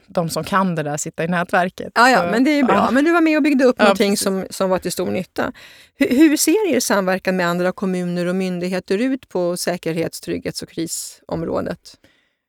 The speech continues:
Speaker 1: Ja, eh, överlag så har vi väl en bra samverkan. Eh, det har ju lite att göra med sektorer och bransch. Till exempel är det ju överlag, eh, svårt för offentliga och näringslivet att hitta gemensamma grunder, eh, liksom.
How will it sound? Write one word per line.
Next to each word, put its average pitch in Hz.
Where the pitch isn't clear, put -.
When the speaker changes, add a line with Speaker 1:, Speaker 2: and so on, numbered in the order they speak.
Speaker 1:
Ja, 226
eh, 190
överlag 226
så -
har 196
vi 180
väl 190
en 185
bra 226
samverkan. 175
Eh, 175
det 240
har 240
ju 254
lite 262
att 233
göra 208
med 170
sektorer 175
och 165
bransch. 165
Till 202
exempel 202
är 185
det 180
ju 180
överlag, 165
eh, 165
svårt -
för -
offentliga 156
och 160
näringslivet 160
att 165
hitta 156
gemensamma 151
grunder, 151
eh, 160
liksom. 156